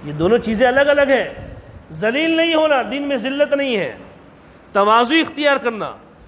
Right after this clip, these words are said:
ایک آدمی اپنے وقار کے ساتھ ہے، وقار الگ چیز ہے اور اسی سے لگ کر تکبر ہے،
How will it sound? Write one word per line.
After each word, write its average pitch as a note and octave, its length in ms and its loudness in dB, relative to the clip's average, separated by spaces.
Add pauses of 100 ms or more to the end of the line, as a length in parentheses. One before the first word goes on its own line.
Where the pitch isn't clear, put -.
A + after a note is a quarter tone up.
(140)
ایک A#3 220 -2
آدمی B3 400 -2 (720)
اپنے A#3+ 260 2
وقار A3+ 420 4
کے C4 80 -2
ساتھ C4+ 280 2
ہے، G3+ 120 -4 (460)
وقار A3 340 2
الگ C#4+ 300 2
چیز D4 180 -4
ہے B3+ 160 2 (460)
اور F#3+ 120 -2
اسی C4 220 2
سے C#4+ 120 2
لگ C#4+ 220 0
کر C#4+ 180 2
تکبر C4 440 2
ہے، D#3 120 2